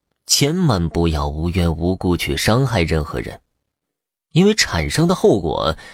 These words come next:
你可能根本就承担不了。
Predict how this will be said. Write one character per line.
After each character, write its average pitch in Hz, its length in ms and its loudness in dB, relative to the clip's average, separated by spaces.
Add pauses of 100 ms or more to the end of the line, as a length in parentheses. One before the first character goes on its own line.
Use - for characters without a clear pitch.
(120)
你 110 200 2
可 104 240 2
能 101 220 2
根 117 440 0
本 85 240 2
就 82 220 0
承 107 500 0
担 82 280 2
不 - 80 0
了。 - 260 -4